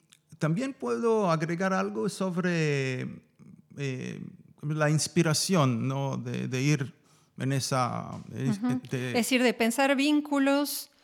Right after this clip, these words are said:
Speaker 2: sudamericanos en vez de vínculos... Eh,
Speaker 1: O sea,
Speaker 2: no-,
Speaker 1: la, la,
Speaker 2: norte-sur.
Speaker 1: la idea es concentrarse en lo que pasa entre
Speaker 2: Ujú.
Speaker 1: los, las naciones o los estados, ¿eh? En vez de concentrarse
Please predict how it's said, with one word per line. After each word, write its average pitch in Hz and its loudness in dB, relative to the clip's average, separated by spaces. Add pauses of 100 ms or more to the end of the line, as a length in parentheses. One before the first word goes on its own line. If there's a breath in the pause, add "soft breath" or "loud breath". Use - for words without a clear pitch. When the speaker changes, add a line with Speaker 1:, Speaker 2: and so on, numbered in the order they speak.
(480 soft breath)
Speaker 2:
sudamericanos 247 2
en 214 0
vez 226 0
de 233 0
vínculos... 226 -2 (140)
Eh, 185 -8
Speaker 1:
O - -14
sea, 214 8
Speaker 2:
no-, 151 6
Speaker 1:
la, 151 6
la, 254 6
Speaker 2:
norte-sur. 151 2
Speaker 1:
la 147 6
idea 254 2 (100)
es 202 2
concentrarse 160 0
en 143 0
lo 139 -4
que 131 -2
pasa - 0
entre 180 0 (220)
Speaker 2:
Ujú. 190 -6 (140)
Speaker 1:
los, 135 0
las 127 0
naciones 123 0
o 113 -8
los 120 -4
estados, 156 0 (420)
¿eh? 170 -2 (140)
En 131 2
vez 170 4
de 190 6
concentrarse 180 4